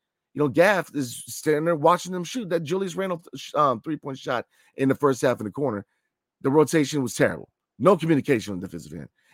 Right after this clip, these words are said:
And Julius Randle sits there. He had enough. I mean, there was a, there was a shot by Jalen Brunson that he, he bounced the ball one time and still had enough time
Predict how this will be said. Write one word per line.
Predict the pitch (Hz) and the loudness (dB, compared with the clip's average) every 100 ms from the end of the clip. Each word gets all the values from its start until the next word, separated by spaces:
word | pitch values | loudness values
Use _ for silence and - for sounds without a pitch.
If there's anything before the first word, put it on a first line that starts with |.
| - | -4
And | 120 | -2
Julius | 120 151 | 0 0
Randle | 135 151 | 2 0
sits | 135 165 | 0 -4
there. | 147 160 | -2 2
He | |
had | 151 135 | 2 2
enough. | 160 170 - - | 0 -4 -8 -6
I | - | 0
mean, | 180 175 | 2 2
there | 180 | 0
was | |
a, | |
there | 175 151 180 | 0 0 -2
was | 151 | -2
a | |
shot | 139 180 165 147 | -2 -2 -2 2
by | 151 143 135 _ _ - | 2 2 0 _ _ 2
Jalen | 180 160 | 2 4
Brunson | 202 214 - _ _ _ - | 0 -2 -14 _ _ _ 4
that | 160 139 _ _ _ _ _ _ _ _ | 4 4 _ _ _ _ _ _ _ _
he, | - 208 170 | -4 -4 -2
he | 170 180 | 0 -2
bounced | 135 202 208 | 6 6 6
the | - | -2
ball | 180 208 254 330 | 2 6 8 6
one | 156 131 | 4 0
time | 156 151 | 0 0
and | 180 | -2
still | - 247 | 0 0
had | 196 | 0
enough | 185 175 | -4 -6
time | 196 175 | -6 -8